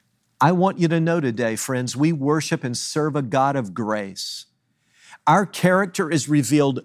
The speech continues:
less by our success than by our, by our response to our failures.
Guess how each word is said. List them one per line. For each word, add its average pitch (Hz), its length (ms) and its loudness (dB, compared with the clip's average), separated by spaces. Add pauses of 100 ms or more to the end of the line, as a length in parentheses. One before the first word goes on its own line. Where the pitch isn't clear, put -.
less 139 680 4
by 202 200 4
our 185 180 4
success 175 840 2 (320)
than 147 200 4
by 151 160 6
our, 143 440 2
by 147 320 6
our 139 180 6
response 139 1000 0 (180)
to 165 140 0
our 156 100 2
failures. 202 720 -2